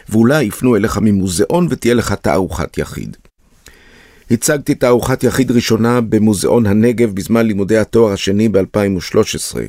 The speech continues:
כי היה לי אומץ לשלוח תיק עבודות לדוקטור דליה מנור, שאז הייתה האוצרת הראשית של המוזיאון, וכשהגיעה אליי לביקור בסטודיו, העזתי לבקש תערוכת יחיד.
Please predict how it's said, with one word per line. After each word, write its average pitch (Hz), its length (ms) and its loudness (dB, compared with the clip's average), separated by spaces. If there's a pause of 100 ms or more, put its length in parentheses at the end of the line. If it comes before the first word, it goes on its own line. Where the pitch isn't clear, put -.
כי - 120 -10
היה 85 180 -4
לי 101 100 -2 (100)
אומץ 123 420 0 (300)
לשלוח 110 480 0
תיק 143 220 -2
עבודות 107 500 0
לדוקטור 107 460 0
דליה 107 320 0
מנור, 120 480 2 (460)
שאז 107 300 0
הייתה 107 280 0
האוצרת 98 520 0
הראשית 90 340 -2
של 98 120 0
המוזיאון, 95 500 0 (640)
וכשהגיעה 107 560 2
אליי 76 220 -2
לביקור 90 520 -4
בסטודיו, 143 680 0 (380)
העזתי 120 440 0
לבקש 110 420 0
תערוכת 87 540 0
יחיד. - 280 -8